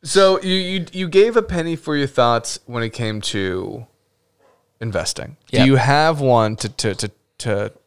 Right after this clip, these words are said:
Speaker 1: to end cap this? Do you have one for housing?
Speaker 2: Yeah, I think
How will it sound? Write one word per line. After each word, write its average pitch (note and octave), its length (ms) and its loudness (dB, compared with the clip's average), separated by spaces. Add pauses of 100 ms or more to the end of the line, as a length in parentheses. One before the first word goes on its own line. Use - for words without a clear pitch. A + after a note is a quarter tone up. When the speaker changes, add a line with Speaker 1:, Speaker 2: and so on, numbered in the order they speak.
(120)
Speaker 1:
to - 440 -4
end B2 220 0
cap G#2+ 280 -2
this? F#2 260 0
Do A#2 100 0
you A#2 60 4
have C3 240 2
one B2 140 2
for G2+ 280 4
housing? A2 380 -4 (960)
Speaker 2:
Yeah, A#3+ 240 0
I E3+ 100 -2
think F3 280 -2